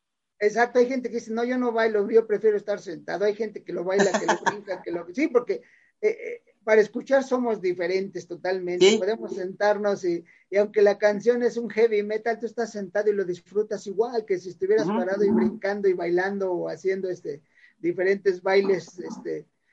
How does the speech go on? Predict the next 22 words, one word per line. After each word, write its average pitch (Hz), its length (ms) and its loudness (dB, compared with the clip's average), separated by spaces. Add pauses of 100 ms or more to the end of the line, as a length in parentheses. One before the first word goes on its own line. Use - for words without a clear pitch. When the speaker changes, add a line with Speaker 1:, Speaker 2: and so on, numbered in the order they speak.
(120)
Speaker 1:
eh, 165 180 0
a-, 165 160 -2
ahí, 185 220 6
eh, 185 440 2
enfrente 190 460 0
del 175 160 -2
escenario 190 580 2
o 180 200 2
enfrente 202 420 2
del 175 160 -4
estéreo 202 540 2
donde 175 280 -6
estés 175 280 -8
escuchando 190 580 -2
el 170 100 -2
disco, 180 320 -6
¿no? 175 100 -2
O 170 200 0
Speaker 2:
Sí. 165 60 -4
Speaker 1:
ahora 185 300 2
con - 180 -14
los, - 320 -10